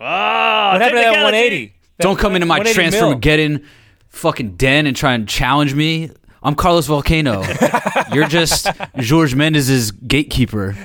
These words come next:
Speaker 3: Stay out of this.
Speaker 2: <laughs> That makes no sense at all. But yeah, back to, uh, Ross Barkley. As a Chelsea supporter, I am cautiously optimistic that he will come good.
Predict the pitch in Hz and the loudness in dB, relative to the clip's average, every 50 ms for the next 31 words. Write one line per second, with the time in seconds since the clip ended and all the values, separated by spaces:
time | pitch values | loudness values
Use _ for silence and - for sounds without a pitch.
0 | - - - 147 - 196 185 - - 143 143 147 143 131 117 107 104 104 - - | -18 -20 -20 -12 -8 -8 -6 -2 0 0 2 2 2 0 0 -2 -2 -4 -6 -8
1 | - - - - _ _ _ - - - - - - - _ _ _ _ _ - | -10 -12 -14 -20 _ _ _ -20 -20 -20 -20 -20 -20 -20 _ _ _ _ _ -14
2 | 208 - _ _ 196 - _ 220 247 269 247 208 - 220 226 185 - 202 175 - | -14 -14 _ _ -20 -20 _ -20 -20 -20 -20 -12 -10 -8 -8 -6 -6 -8 -8 -8
3 | - 214 190 180 - - - - 156 - - - - - - - _ - - - | -10 -10 -10 -10 -10 -12 -16 -14 -16 -16 -16 -18 -16 -14 -16 -16 _ -18 -20 -20
4 | _ _ _ _ _ _ _ _ _ _ _ _ _ _ _ _ _ _ _ _ | _ _ _ _ _ _ _ _ _ _ _ _ _ _ _ _ _ _ _ _
5 | _ _ _ - 240 - - 370 - _ - 240 240 247 294 285 294 302 - - | _ _ _ -20 -18 -16 -16 -16 -12 _ -2 0 0 0 -2 -6 -10 -10 -10 -8
6 | 214 - 277 - - 233 247 - - - 269 254 233 220 226 220 - 233 214 202 | -8 -8 -6 -4 -2 -2 -2 -4 -6 -8 -6 -6 -6 -6 -6 -6 -4 0 0 0
7 | 190 185 190 185 165 - - 180 156 156 139 - 147 123 113 110 - - _ _ | 2 2 2 0 0 0 -2 0 0 0 0 -2 -6 -12 -12 -12 -14 -20 _ _
8 | _ _ - 202 196 208 220 226 185 - - - 202 - - 185 180 170 170 165 | _ _ -10 -6 -4 -2 -2 -2 -4 -6 -8 -12 -12 -8 -6 -4 -4 -4 -6 -8
9 | - - 143 - 160 156 156 147 147 156 - - - 170 170 165 151 - - - | -12 -16 -16 -10 -8 -6 -4 -4 -6 -6 -8 -8 -8 -6 -6 -6 -6 -10 -14 -12
10 | - 226 220 220 214 - 226 190 - 190 175 175 156 143 - - 139 135 131 120 | -8 -4 -2 -2 -2 -4 -8 -14 -12 -12 -8 -8 -8 -8 -8 -10 -12 -10 -10 -10
11 | - - - 107 101 _ _ 135 131 131 - - - 151 139 127 131 135 131 127 | -12 -16 -16 -16 -18 _ _ -16 -16 -16 -16 -18 -18 -18 -16 -12 -8 -6 -4 -4
12 | 123 120 117 110 110 - _ _ _ _ _ _ _ _ _ _ _ _ - 127 | -4 -4 -6 -8 -12 -16 _ _ _ _ _ _ _ _ _ _ _ _ -18 -16
13 | 113 107 107 101 98 92 | -16 -14 -14 -14 -16 -16